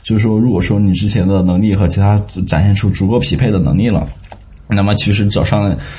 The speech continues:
找，找H R记，或者说找你部门老板签个字批一下就行了，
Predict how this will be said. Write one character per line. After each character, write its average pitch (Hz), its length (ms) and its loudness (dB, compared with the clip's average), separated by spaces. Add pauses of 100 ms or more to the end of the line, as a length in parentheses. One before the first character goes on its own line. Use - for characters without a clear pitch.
(120)
找， 92 360 0
找 85 180 -2
H 82 220 0
R 104 300 2
记， 110 160 -2
或 87 120 -2
者 95 100 0
说 90 240 0
找 85 120 0
你 92 100 2
部 85 180 0
门 90 100 2
老 80 140 0
板 78 120 0
签 - 220 0
个 95 80 2
字 95 160 -2
批 107 260 0
一 110 60 2
下 101 160 0
就 80 80 2
行 - 180 -2
了， - 200 -2